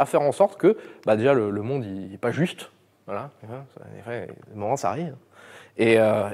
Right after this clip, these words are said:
et du coup, il y aura forcément des erreurs. Et en fait, ces erreurs, au lieu de les subir et de rien savoir en faire, parce qu'en fait, ce sont des cas qu'on n'a pas prévus,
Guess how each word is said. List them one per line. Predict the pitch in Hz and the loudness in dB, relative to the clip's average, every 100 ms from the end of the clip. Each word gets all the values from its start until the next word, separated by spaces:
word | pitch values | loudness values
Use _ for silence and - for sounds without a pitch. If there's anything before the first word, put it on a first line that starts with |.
| - | -4
et | |
du | 120 117 | -2 0
coup, | 202 277 | 2 2
il | 117 | 4
y | |
aura | 123 233 | 4 4
forcément | 170 - 170 | 2 -2 0
des | 165 160 | 0 0
erreurs. | 151 147 - _ _ _ _ _ _ - | -2 -6 -10 _ _ _ _ _ _ 4
Et | |
en | 135 | 6
fait, | 220 233 | 6 6
ces | 160 143 | 4 6
erreurs, | 156 277 - - - _ | 6 4 0 -16 -20 _
au | 143 | 4
lieu | 160 247 | 6 6
de | |
les | 185 | 6
subir | - 208 190 240 | 4 4 4 4
et | 170 | 4
de | 135 127 - | 4 2 0
rien | - 170 | 2 2
savoir | 175 160 156 | 4 4 4
en | 151 | 4
faire, | 202 190 | 2 2
parce | 135 - | 0 0
qu'en | 127 | 0
fait, | 120 202 | 2 0
ce | 135 | -2
sont | 127 | -2
des | 123 | 2
cas | 233 | 2
qu'on | - 147 | 2 2
n'a | 113 | 2
pas | 269 | 4
prévus, | 330 202 180 | 4 2 0